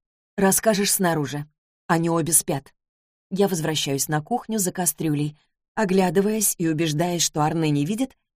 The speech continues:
я быстро открываю ящик с приборами, выбираю самый большой нож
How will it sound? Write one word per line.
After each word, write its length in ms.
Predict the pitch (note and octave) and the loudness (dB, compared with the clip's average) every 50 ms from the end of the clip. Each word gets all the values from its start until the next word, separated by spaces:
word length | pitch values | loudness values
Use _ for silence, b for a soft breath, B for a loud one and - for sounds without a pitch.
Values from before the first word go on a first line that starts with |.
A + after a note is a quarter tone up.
| _ _ _ | _ _ _
я 220 | - G3+ A3+ A3 F#3+ | -2 2 2 2 2
быстро 420 | E3 G#3 B3 B3+ - - F3+ D#3+ | 2 2 2 2 0 0 0 -2
открываю 480 | D3 - - D#3 D3+ D#3 E3 E3 E3 D#3 | -2 -2 -2 -2 0 2 2 2 2 0
ящик 380 | D#3+ F3 F3 - - D#3 - | 0 -2 -2 -4 -6 -6 -8
с 60 | - - | -8 -6
приборами, 560 | - D#3 C#3+ D3+ E3+ G3+ G#3 G#3 G3+ G3 G3 b b b b b _ | -4 -4 -2 0 0 2 2 2 2 2 0 b b b b b _
выбираю 380 | - D#3+ C#3+ D#3+ D3+ D3+ D3+ D3+ | -4 -2 0 2 2 4 2 2
самый 280 | - - D3 D3+ D3 | 2 0 0 0 0
большой 420 | C3+ D3 D3+ D3 - - - C#3+ C#3 | 0 0 0 0 0 0 0 0 0
нож 420 | C#3+ D3 D#3 F3 G3+ - - - | 2 2 2 0 0 -2 -4 -8